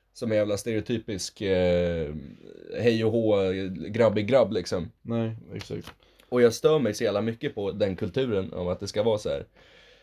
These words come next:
Speaker 2: Ja, precis, det är ändå så här,
Speaker 1: Ska vara macho.
Speaker 2: det finns ju så jävla många grabbar som, eller killar, män i allmänhet, som hatar feminism.
Speaker 1: Mm.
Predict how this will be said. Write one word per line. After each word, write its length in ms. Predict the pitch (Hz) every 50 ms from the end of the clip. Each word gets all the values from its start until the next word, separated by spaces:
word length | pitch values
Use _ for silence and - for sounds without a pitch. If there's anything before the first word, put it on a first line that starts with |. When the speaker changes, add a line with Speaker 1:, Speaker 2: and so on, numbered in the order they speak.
| _ _ _
Speaker 2:
Ja, 120 | - -
precis, 240 | 127 135 139 147 113
det 260 | 92 90 151 160 156
är 100 | 139 123
ändå 220 | 117 110 107 104 101
så 140 | - - 95
här, 100 | 95 95
Speaker 1:
Ska 100 | 98 95
vara 120 | 107 110
macho. 300 | 117 107 92 85 - -
Speaker 2:
det 60 | - 110
finns 220 | 117 120 117 113
ju 100 | 120 113
så 120 | 110 113 120
jävla 220 | 113 113 113 120
många 220 | 117 113 104 98 98
grabbar 440 | 95 101 98 98 98 104 104 95
som, 360 | 90 - 101 92 90 90 90 90 - _ _ _ _ _ _ _ _ _ _ _ _ _ _ _ _ _ _ -
eller 480 | 95 104 101 98 98 95 92 90 85 80 - - -
killar, 500 | - 113 101 98 104 104 95 87 87 85 - -
män 340 | 113 117 120 113 98 90 92
i 60 | 98
allmänhet, 420 | 95 95 95 95 98 104 92 87 -
som 320 | 95 98 98 85 82 - -
hatar 420 | - 98 95 92 - - 95 95 90
feminism. 640 | - - - 92 104 110 101 87 90 - - - - - _ -
Speaker 1:
Mm. 240 | 113 113 107 104